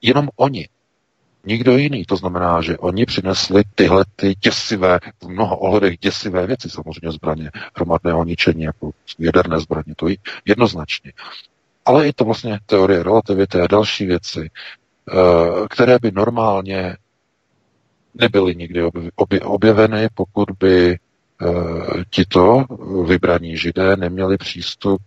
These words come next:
k tomuto kompendiu znalostnímu a vědomostnímu, které se aktivuje pouze v lidech, kte-, kteří nesou tuto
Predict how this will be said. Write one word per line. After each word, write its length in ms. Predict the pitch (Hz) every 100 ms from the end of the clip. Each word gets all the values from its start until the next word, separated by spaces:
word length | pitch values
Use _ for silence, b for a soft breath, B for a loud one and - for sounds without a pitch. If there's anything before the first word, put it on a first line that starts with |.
| -
k 60 | -
tomuto 300 | 87 87 95
kompendiu 600 | 98 87 80 73 69 - _ _ _ _ _ _ _ _ _ -
znalostnímu 680 | 92 80 80 - 85 85 87
a 40 |
vědomostnímu, 720 | 87 85 78 - - - 69 _ _ _ _ _ _ _ -
které 200 | - 87
se 140 | - -
aktivuje 520 | - - 107 92 98 -
pouze 400 | 90 90 90 104
v 80 | 92
lidech, 280 | 90 90 87
kte-, 240 | - 85 -
kteří 320 | - - - 85
nesou 440 | 85 - 101 107 -
tuto 300 | 104 -